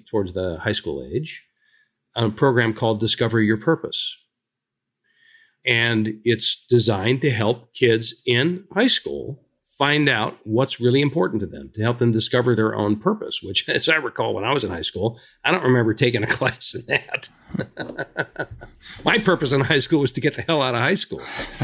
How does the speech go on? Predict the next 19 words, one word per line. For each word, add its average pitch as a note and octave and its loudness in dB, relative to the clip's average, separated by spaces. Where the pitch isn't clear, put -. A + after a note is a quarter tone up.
So D3+ 4
it's, D3+ 0
it's C#3 2
really F3 8
a C#3+ 4
very C3 2
powerful A#2 -2
thing. G#2 -2
It G#2 2
was G2+ 0
developed A#2 0
here, A#2 2
uh, G2+ -4
in, G#2 2
in, A#2 4
in A#2+ 4
San B2 2
Diego, G2+ 0
uh, F#2+ -2